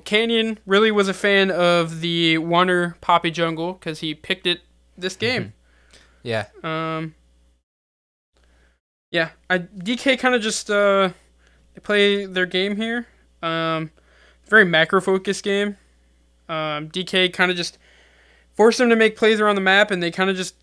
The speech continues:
Speaker 1: trade objectives, and I think D K out-trades them for objectives here, though.
Speaker 2: Yeah.
Speaker 1: Pretty cleanly.
Speaker 2: Mm-hmm.
Speaker 1: Um, it was a close game at twenty minutes. It was only, like, point four,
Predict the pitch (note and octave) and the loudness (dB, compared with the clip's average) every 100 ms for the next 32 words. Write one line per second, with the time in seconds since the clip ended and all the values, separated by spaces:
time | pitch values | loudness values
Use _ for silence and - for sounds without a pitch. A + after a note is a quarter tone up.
0 | _ _ _ _ - - F#3 F#3 E3 F3 | _ _ _ _ -10 -2 0 0 0 -2
1 | F3 F#3 F#3 E3+ D#3 D3 C#3+ _ - _ | 0 -4 -4 -8 -8 -10 -14 _ -18 _
2 | _ E3+ G3+ E3+ E3+ F#3+ F#3+ E3 D3 - | _ -4 -2 -2 -2 0 2 2 2 -2
3 | E3 D#3+ D#3 D#3+ D#3 D#3+ D#3 D#3+ D3+ D#3 | -6 -6 -8 -6 -4 -4 -6 -8 -12 -10
4 | D3+ D3+ - _ - A#2+ - _ _ - | -8 -10 -12 _ -8 -8 -8 _ _ -4
5 | F#3 F3 F#3 F3+ F3+ F3+ F3 - A#2 C3 | -2 -2 -4 -4 -4 -6 -8 -18 -16 -14
6 | C#3 F3 E3+ E3 A3 C#4+ D4 C#4+ D4 B3 | -12 -6 -6 -2 -2 0 2 2 2 0
7 | B3+ G#3+ - A3 F#3+ F#3 F3+ F#3 F#3+ A3 | 0 -2 -2 -4 -2 -2 -2 -4 -4 -2
8 | G#3 F3+ - _ _ _ _ _ - G3+ | -2 -2 -4 _ _ _ _ _ -4 -2
9 | F#3 G3+ G3+ G3 | -2 2 4 4